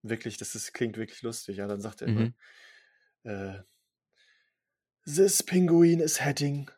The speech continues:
Speaker 1: towards certain death."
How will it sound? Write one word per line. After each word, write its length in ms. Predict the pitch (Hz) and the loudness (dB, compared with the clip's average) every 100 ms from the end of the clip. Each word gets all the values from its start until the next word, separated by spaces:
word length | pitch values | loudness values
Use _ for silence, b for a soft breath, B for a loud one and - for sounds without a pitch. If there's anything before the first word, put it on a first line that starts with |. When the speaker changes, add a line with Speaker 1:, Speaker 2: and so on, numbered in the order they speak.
| - | -10
Speaker 1:
towards 580 | 147 131 135 - - - b b b _ _ | -4 -2 -4 -4 -6 -8 b b b _ _
certain 500 | - - 123 - 104 | -8 -6 -4 -4 -6
death." 500 | 101 95 - - - | -6 -6 -10 -18 -20